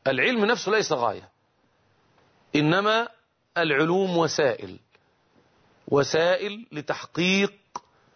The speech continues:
الغاية التي من أجلها خلقنا الله، والهدف الذي من أجله خلقنا الله تبارك وتعالى، وهو عبادة الله عز وجل. فكيف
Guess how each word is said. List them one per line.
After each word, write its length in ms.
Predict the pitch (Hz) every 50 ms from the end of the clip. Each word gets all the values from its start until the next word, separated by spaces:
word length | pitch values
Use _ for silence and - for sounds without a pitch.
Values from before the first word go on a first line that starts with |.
| _ _ _ _ _ _ _ -
الغاية 380 | 156 156 151 127 175 185 170 156
التي 280 | 143 151 160 156 151 143
من 100 | 143 139
أجلها 300 | 135 123 123 143 131 117
خلقنا 400 | - 123 120 117 - 127 117 95
الله، 240 | 95 98 92 92 - _ _ _ _ _ _
والهدف 420 | - 147 143 135 160 180 160 - 131
الذي 240 | 147 165 160 151
من 80 | 143 147
أجله 240 | 143 139 135 156 147
خلقنا 380 | - 135 131 - - 143 135
الله 400 | 123 120 135 139 120 120 131 127 - _ _ _ _ _ _
تبارك 420 | - 165 151 156 139 123 - - 123
وتعالى، 380 | 110 - 98 95 95 95 95 - _ _ _ _ _ _ - _ -
وهو 220 | 139 156 175 170
عبادة 400 | 135 123 139 139 156 147 131 120 -
الله 220 | 123 135 135 117 113
عز 180 | 117 117 104
وجل. 280 | 110 98 101 95 98 -
فكيف 520 | - - 127 - 202 220 208 170 - -